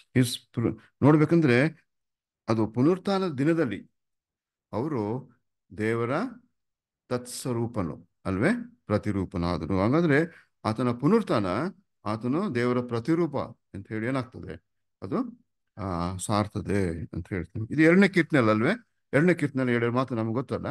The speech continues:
ಅದು, ಅದಕ್ಕೆ ಹಾಗಾದ್ರೆ, "ನನಗೆ ನೀನು ಮಗನು,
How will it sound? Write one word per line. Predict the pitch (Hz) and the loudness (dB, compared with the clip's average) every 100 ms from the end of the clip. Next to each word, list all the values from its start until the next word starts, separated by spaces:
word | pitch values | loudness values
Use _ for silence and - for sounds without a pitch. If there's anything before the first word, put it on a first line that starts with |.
| 214 - _ _ _ | -8 -12 _ _ _
ಅದು, | - - 143 _ _ _ _ _ - | -12 -10 -12 _ _ _ _ _ -2
ಅದಕ್ಕೆ | 135 175 175 | 2 4 4
ಹಾಗಾದ್ರೆ, | 131 143 175 180 113 156 208 - _ _ _ _ | 4 6 4 4 4 4 -2 -8 _ _ _ _
"ನನಗೆ | 117 151 185 | 0 4 4
ನೀನು | 185 165 160 | 4 4 4
ಮಗನು, | 147 123 107 110 175 240 - | 2 2 0 0 -2 -6 -12